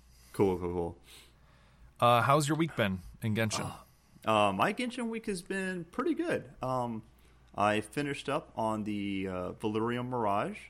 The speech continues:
Speaker 2: Mm-hmm.
Speaker 1: So I did get that all wrapped up. Um, I've done the first two sets of trials in the new event that just came out.
Speaker 2: Okay.
Speaker 1: Um, other than that, man, uh, Hammer Out Weekly's grinding up my, uh, through the battle pass and, uh,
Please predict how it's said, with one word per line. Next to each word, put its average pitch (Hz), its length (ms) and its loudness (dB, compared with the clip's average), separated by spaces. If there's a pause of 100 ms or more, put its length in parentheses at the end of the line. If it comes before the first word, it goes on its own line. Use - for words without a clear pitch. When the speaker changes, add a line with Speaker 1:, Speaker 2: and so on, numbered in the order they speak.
(540)
Speaker 2:
Mm-hmm. 98 220 0
Speaker 1:
So 101 340 0
I 98 60 4
did 104 160 0
get 117 160 -4
that 104 140 2
all 92 160 0
wrapped 92 320 -4
up. - 400 -6
Um, 110 220 2
I've 170 180 4
done 196 240 0
the 170 180 -6 (220)
first 165 520 -2 (280)
two 185 420 -6
sets 190 400 -6
of 156 160 -4
trials 170 540 -2
in 139 140 -4
the 131 60 -4
new 147 280 -2
event 165 380 -4
that 151 100 -4
just 165 260 -6
came 170 220 -4
out. 180 240 -4 (560)
Speaker 2:
Okay. 101 180 -4 (320)
Speaker 1:
Um, 113 520 0 (100)
other 131 100 0
than 143 80 -2
that, 131 220 0
man, 101 200 -4
uh, 98 460 -2 (480)
Hammer 107 420 -6
Out 107 80 -4
Weekly's 113 340 -2
grinding 104 360 2
up 107 100 -4
my, 101 300 -2
uh, 98 80 -4
through 110 200 -2
the 98 80 -2
battle 107 280 0
pass 95 460 -2
and, 92 260 -6
uh, 95 460 -2